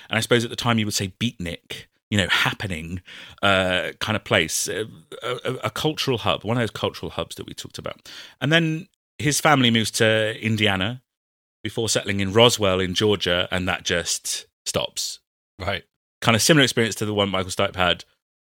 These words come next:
Speaker 1: just nothing. Uh, Peter Buck describes the town, uh, Roswell, Georgia, as all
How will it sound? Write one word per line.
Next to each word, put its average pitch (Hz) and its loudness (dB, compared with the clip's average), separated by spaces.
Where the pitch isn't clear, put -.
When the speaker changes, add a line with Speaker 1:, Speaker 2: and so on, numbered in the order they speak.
Speaker 1:
just - -2
nothing. 95 0
Uh, 95 4
Peter 123 -2
Buck 104 2
describes 107 4
the 104 -4
town, 90 -2
uh, 87 4
Roswell, 90 0
Georgia, 85 -2
as 82 -2
all 127 4